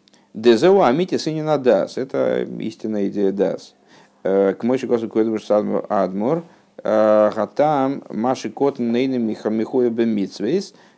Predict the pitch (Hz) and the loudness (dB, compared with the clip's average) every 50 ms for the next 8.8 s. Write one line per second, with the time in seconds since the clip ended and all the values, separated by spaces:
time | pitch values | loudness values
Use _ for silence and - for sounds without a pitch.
0 | _ _ - 113 113 110 - 135 120 123 - - 127 123 131 117 113 - 117 117 | _ _ -6 -6 -6 0 2 0 0 0 0 -4 -4 -2 -2 -6 -4 0 0 2
1 | 113 113 113 113 113 113 113 113 113 113 120 123 - - 101 82 117 113 107 107 | 4 4 4 4 2 2 2 2 2 2 0 -2 -2 0 0 4 4 6 4 4
2 | 104 - - 110 104 - 120 - 120 120 120 120 120 131 143 151 - - 226 202 | 2 0 -2 -2 0 0 -2 -2 -2 0 2 2 4 4 2 2 2 2 2 2
3 | 180 - - - _ _ _ _ _ _ _ _ _ - - 107 104 101 101 101 | 0 -2 -16 -20 _ _ _ _ _ _ _ _ _ -8 -4 -2 0 0 0 0
4 | 101 95 - _ _ _ _ _ _ _ _ _ _ _ _ _ _ _ _ - | -2 -4 -10 _ _ _ _ _ _ _ _ _ _ _ _ _ _ _ _ -20
5 | - - - 120 113 139 143 143 135 135 135 135 131 123 107 104 - - - _ | -8 0 0 2 2 4 4 8 8 8 8 8 6 6 6 2 -2 -6 -20 _
6 | _ _ _ _ _ _ _ _ _ _ _ _ _ - 113 120 107 110 104 - | _ _ _ _ _ _ _ _ _ _ _ _ _ -2 0 0 0 0 -4 -4
7 | - 113 113 117 120 117 104 92 95 104 104 104 101 107 113 120 117 113 113 127 | -4 -4 -2 2 2 2 2 2 -2 -4 -2 -2 -2 -2 0 2 2 2 4 4
8 | 120 104 101 110 107 104 107 101 87 - 90 92 95 98 - | 2 2 2 -2 -4 -2 0 -2 -2 -2 -4 -6 -6 -8 -14